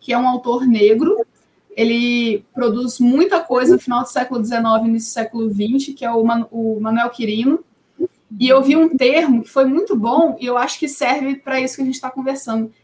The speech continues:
que é o Manuel Quirino, que era um autor negro, ele foi eclipsado. Ele tá lá,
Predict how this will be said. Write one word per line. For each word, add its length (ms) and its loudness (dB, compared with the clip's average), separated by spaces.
que 160 -4
é 160 -2
o 60 0
Manuel 400 2
Quirino, 600 0
que 120 -4
era 160 2
um 80 -2
autor 420 0
negro, 480 -2
ele 160 -2
foi 280 0
eclipsado. 1000 0
Ele 220 2
tá 200 2
lá, 360 0